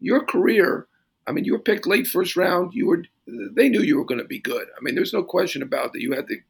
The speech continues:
incredible talent, but I mean, do you look,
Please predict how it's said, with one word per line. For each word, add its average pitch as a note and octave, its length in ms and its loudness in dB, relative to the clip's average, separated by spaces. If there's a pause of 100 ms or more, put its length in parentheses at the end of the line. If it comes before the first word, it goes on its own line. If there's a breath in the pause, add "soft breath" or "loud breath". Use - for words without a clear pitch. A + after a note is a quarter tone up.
(140)
incredible - 640 0
talent, D3+ 460 -4
but - 180 -4 (580 soft breath)
I - 80 0
mean, F#3+ 180 -4
do G#3+ 60 -10
you G#3 140 0
look, F#3+ 260 0